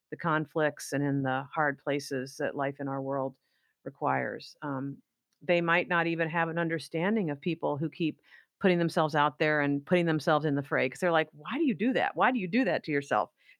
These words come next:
'Cause they wouldn't choose to do that. Um, and n-, nines can tend to be passive aggressive because they,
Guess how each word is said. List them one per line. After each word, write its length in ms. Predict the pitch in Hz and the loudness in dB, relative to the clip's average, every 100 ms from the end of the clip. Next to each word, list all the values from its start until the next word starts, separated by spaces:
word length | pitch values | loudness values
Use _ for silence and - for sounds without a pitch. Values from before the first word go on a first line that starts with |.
| - | 0
'Cause 160 | 165 - - | 0 0 0
they 100 | 170 | 0
wouldn't 240 | 160 131 | 0 -6
choose 220 | - 160 - | -6 -8 -10
to 60 | 139 | -8
do 180 | 151 147 | -6 -2
that. 280 | 127 127 - _ _ _ _ - | -2 -2 -6 _ _ _ _ -4
Um, 460 | 165 156 147 143 139 _ - - | 0 0 0 -4 -8 _ -18 -6
and 520 | 180 170 165 160 143 - | 0 0 0 -2 -6 -10
n-, 140 | 175 - | -10 -4
nines 320 | 185 175 175 | 0 2 0
can 120 | - 165 | -2 -4
tend 200 | 180 160 | -2 -2
to 60 | |
be 100 | 156 | -4
passive 400 | 143 156 143 - | -2 -2 -2 -6
aggressive 500 | 147 147 143 - 113 - | -6 -4 -4 -6 -6 -6
because 360 | 156 165 139 _ - | -2 -2 -2 _ -4
they, 380 | 156 151 147 | -2 0 -4